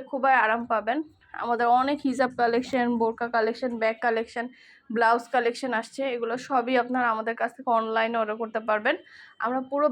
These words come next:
বাংলাদেশে স্টেট ফাস্ট কুরিয়ার সার্ভিসের মাধ্যমে হোম ডেলিভারি দিচ্ছি। সব ধরনের কালার, কালেকশন, ডিজাইন সব কিছু অনেক, অনেক রিজনেবল প্রাইসে আপনারা আমাদের কাছে পেয়ে যাবেন। যেটা লাগবে, যে যেটা নিতে চান,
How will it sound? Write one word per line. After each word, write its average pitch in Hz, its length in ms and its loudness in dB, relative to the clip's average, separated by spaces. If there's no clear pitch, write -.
বাংলাদেশে 233 500 0
স্টেট 262 260 -4
ফাস্ট 262 200 -4
কুরিয়ার 247 300 0
সার্ভিসের 254 440 -2
মাধ্যমে 240 340 -4
হোম 247 160 -2
ডেলিভারি 240 440 2
দিচ্ছি। 233 280 -10
সব - 220 6
ধরনের 262 300 2
কালার, 240 300 4
কালেকশন, 254 380 0
ডিজাইন 240 220 -2
সব 254 100 2
কিছু 262 160 -6
অনেক, 247 220 -4
অনেক 247 120 -2
রিজনেবল 233 480 0
প্রাইসে 226 380 0
আপনারা 233 260 0
আমাদের 214 260 -2
কাছে 226 240 -8
পেয়ে 220 220 0
যাবেন। 233 220 -4
যেটা 240 260 0
লাগবে, 226 240 2
যে 233 140 4
যেটা 240 240 0
নিতে 247 280 -2
চান, 269 120 0